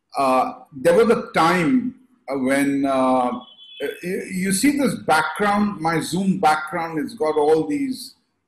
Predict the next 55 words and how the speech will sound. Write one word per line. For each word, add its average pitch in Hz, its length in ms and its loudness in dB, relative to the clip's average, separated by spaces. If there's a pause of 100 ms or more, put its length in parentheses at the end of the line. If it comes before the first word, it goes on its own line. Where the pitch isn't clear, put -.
(140)
many, 170 340 2
many 190 300 2
photographs 165 640 0
that 147 160 -4
you 139 100 -6
sent 131 380 -4
to 123 80 -4
me, 104 240 -4
and 117 120 -6
I 120 160 -8
decided 127 520 -6
to 139 80 -14
use 127 260 -4
it 135 100 -10
as 127 140 -2
a 117 60 -10
poster. - 560 -6 (340)
And 143 160 -2
I 151 100 0
sent 170 300 -4
you 233 80 2
a 202 160 0
copy - 320 0
of 165 180 2
it. 156 200 -2 (180)
I 139 100 0
don't 226 200 0
know 285 100 4
if 247 140 2
you 214 100 4
looked 196 320 0
at 202 180 2
it, 175 160 -4 (300)
but 147 180 -2
there 170 220 6
is 135 140 -2
one 226 580 4
picture 214 540 4
in 170 180 2
there 156 360 4 (500)
that 165 180 2
is 156 140 0
missing, 143 580 2
and 139 140 0
it's 143 160 -8
missing 185 420 2
because 180 260 0
I 175 120 4
wanted 170 460 -2
to 175 40 -16
keep 175 300 -6
it 165 80 -2
out 214 280 4
of 208 160 2
there 160 320 4